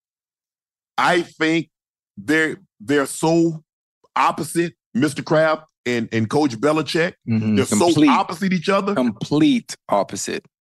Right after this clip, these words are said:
Speaker 1: But because you're winning, he
Speaker 2: Mm-hmm.
Speaker 1: stomached a lot of things that Coach Belichick was doing,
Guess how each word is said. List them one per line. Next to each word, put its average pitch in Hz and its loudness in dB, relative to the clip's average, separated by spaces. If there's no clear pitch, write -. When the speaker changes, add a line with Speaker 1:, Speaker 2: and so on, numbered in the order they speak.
Speaker 1:
But 185 0
because 156 0
you're 143 -2
winning, 131 0
he 170 -6
Speaker 2:
Mm-hmm. 104 -2
Speaker 1:
stomached 196 2
a 139 0
lot 160 2
of 156 -6
things 156 -2
that 139 -4
Coach 156 0
Belichick 143 0
was 117 -2
doing, 110 2